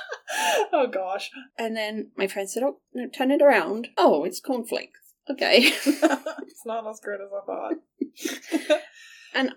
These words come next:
Speaker 2: I always seem to do that for, uh, in cooking instructions. I'll always,
Speaker 1: Mm.
Speaker 2: it's, it's like a U S B where you put it in,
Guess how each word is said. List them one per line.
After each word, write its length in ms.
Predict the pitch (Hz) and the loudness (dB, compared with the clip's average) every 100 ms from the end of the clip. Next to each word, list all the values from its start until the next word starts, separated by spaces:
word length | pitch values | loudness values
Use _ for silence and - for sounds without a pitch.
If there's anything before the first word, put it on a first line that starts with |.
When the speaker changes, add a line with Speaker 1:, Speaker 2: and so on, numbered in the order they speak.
| _ | _
Speaker 2:
I 120 | 269 | 2
always 320 | - 294 302 302 | 8 8 8 4
seem 160 | 294 | 2
to 100 | 285 | 2
do 160 | 262 254 | 0 2
that 260 | 254 226 - | 4 4 2
for, 420 | - 208 208 196 | 0 2 2 0
uh, 180 | 180 170 - | -2 -6 -2
in 140 | 190 | -4
cooking 320 | - - 240 | -2 -4 -4
instructions. 680 | 254 - - - - 294 320 | -4 -4 -4 -4 -6 -4 -4
I'll 120 | - 196 | -2 0
always, 420 | 208 233 240 220 | 2 2 0 -10
Speaker 1:
Mm. 520 | 233 262 311 262 190 - _ _ - | -8 -6 -4 -4 -6 -14 _ _ -4
Speaker 2:
it's, 240 | 247 - | -2 -2
it's 160 | 262 - | -4 2
like 180 | 247 | 4
a 80 | 254 | 2
U 180 | 226 233 | 0 4
S 160 | 226 - | 4 2
B 280 | 247 226 | -4 -2
where 100 | 185 | -2
you 160 | 175 175 | -2 -6
put 140 | 175 220 | -4 0
it 140 | 196 | 4
in, 400 | 196 190 190 190 | 4 2 -8 -14